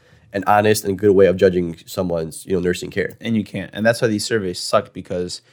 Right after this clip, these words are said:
Speaker 2: yeah, just like you said, you're running around and trying to save this person's life, and he's, he's gonna give you a bad review because it took you an hour to bring the toothbrush and toothpaste or something.
Speaker 1: Yeah, and it's true. And then what are you gonna, like, you could base it off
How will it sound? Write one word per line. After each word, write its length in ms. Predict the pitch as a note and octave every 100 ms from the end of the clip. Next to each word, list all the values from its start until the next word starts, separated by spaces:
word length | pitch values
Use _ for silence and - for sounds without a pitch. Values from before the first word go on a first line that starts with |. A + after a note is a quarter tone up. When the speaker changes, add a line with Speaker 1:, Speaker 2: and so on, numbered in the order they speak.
| _ _ -
Speaker 2:
yeah, 160 | C3+ G2+
just 200 | G#2+ A#2
like 100 | G#2+
you 60 |
said, 160 | G2+ A2
you're 100 | F#2+
running 260 | G2+ G#2+ G#2+
around 180 | A2
and 100 | F#2+
trying 200 | G2 A2
to 60 | G2+
save 200 | - G#2
this 100 | G2+
person's 400 | - G2+ - G2
life, 240 | A2+ G#2+
and 80 | F#2
he's, 340 | G#2 G2+ - -
he's 240 | A#2 B2+ A#2+
gonna 140 | A2
give 180 | A2 A2
you 60 |
a 40 | G2+
bad 240 | A2 A2
review 300 | G2+ G2+ A2+
because 420 | G#2+ - G2 F#2+ - _ _
it 140 | - G#2+
took 180 | A2+ A2
you 60 |
an 100 | G#2 -
hour 240 | A2 G#2
to 140 | G#2 G2+
bring 200 | G#2 G#2
the 60 | G2+
toothbrush 540 | - G#2+ - G2 -
and 120 | F#2+
toothpaste 500 | - G2 - F#2 -
or 40 | -
something. 380 | - D#2 - - _ -
Speaker 1:
Yeah, 140 | F2 _ _ -
and 200 | F#2 F2+
it's 200 | G#2 -
true. 160 | D3+ A#2+
And 140 | F#2+
then 100 | F#2+
what 120 | G2
are 40 | G2
you 60 |
gonna, 220 | F#2+ F#2 E2+
like, 220 | F2+ - _ _ _
you 140 | - G2+
could 420 | G#2 F2+ - G2+
base 220 | A2 G#2+
it 60 | -
off 240 | G2+ G2+